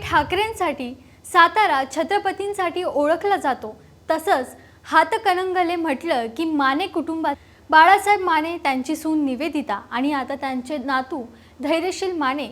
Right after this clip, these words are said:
यांनी हातकणंगले लोकसभा मतदारसंघावर नेहमीच वर्चस्व राखलं. तत्पूर्वी दोन हजार नऊ ते दोन हजार एकोणावीस पर्यंत या मतदारसंघाचं राजू शेट्टी यांनी नेतृत्व केलं. पण माने घराण्याच्या प्रस्तापुढे नेहमीच राजू शेट्टींना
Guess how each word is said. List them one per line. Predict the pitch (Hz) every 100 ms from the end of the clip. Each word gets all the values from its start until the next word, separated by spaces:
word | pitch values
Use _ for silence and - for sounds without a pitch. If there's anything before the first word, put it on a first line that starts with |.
| 254
यांनी | 277 294
हातकणंगले | 302 285 311 - 320 330 330 294 320
लोकसभा | 285 254 - 269
मतदारसंघावर | 277 240 247 262 269 294 247 277 320 208 226 - - -
नेहमीच | 285 302 392 330 277 - -
वर्चस्व | 302 302 311 370 -
राखलं. | 294 220 - - - - - 339
तत्पूर्वी | 339 392 392 415
दोन | 359 330
हजार | 320 359
नऊ | 330 302 320
ते | 339
दोन | 285 269
हजार | 262 294 269
एकोणावीस | - 285 285 285
पर्यंत | 262 269 302 226 - - - 285
या | 330
मतदारसंघाचं | 311 285 302 370 427 381 320 330 330 247 220
राजू | 240 247 247 311
शेट्टी | - 262 - 349
यांनी | 349 254 277
नेतृत्व | 269 269 330 320 294
केलं. | 247 214 226 - _ _ -
पण | 381
माने | 381 330 302 403
घराण्याच्या | 339 359 359 359 - 349
प्रस्तापुढे | 349 254 254 285 285 302 320 240
नेहमीच | 247 277 294 294 320 302
राजू | 254 240 349
शेट्टींना | 359 311 - 339 285 226